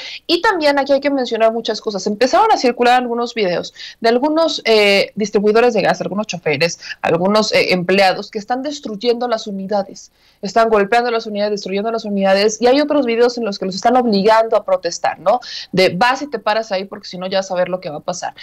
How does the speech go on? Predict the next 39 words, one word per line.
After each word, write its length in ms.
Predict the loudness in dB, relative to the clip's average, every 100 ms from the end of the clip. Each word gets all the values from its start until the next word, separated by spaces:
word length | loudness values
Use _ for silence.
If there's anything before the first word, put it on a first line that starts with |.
| -14 -12 -14 -6
Yo 160 | 0 4
les 220 | 4 2
sugiero, 500 | -2 2 2 0 -6 _ -10
amigas 420 | -8 -6 -4 -4
y 40 | -6
amigos, 460 | -8 -8 -8 -8
que 140 | -6 -4
si 120 | -4
ustedes, 680 | 0 2 4 2 0 -4 _ 0
eh, 360 | 2 2 0 -6
no 140 | -6
están 260 | 0 -2 0
cómodos 460 | 0 0 -2 -4
con 180 | -4 -2
esa 200 | -2 -4
protesta, 500 | -4 -2 -4 -2 -4 -4 -20 _
que 100 | 2
vayan 220 | 4 6 4
a 40 |
pedir 220 | 2 -2 0
chamba 300 | 2 4 4
a 40 |
Gas 160 | 2 0
Bienestar, 440 | -6 -8 -10 -12 -10
¿no? 240 | -6 -6 -4
Digo, 260 | -6 -6 -10 -14 -2
nadie 260 | 2 4
los 160 | 2 0
obliga, 460 | -2 0 0 0 -4
ya 80 | -2
sabemos 380 | 0 0 -2
que 80 | -2
hay 60 | -2
una 160 | -2
situación 380 | -4 -6 -6 -4
económica 480 | -4 -4 -4 -2 0
de 80 | 0
por 180 | 0 -2
medio, 420 | 0 2 2 0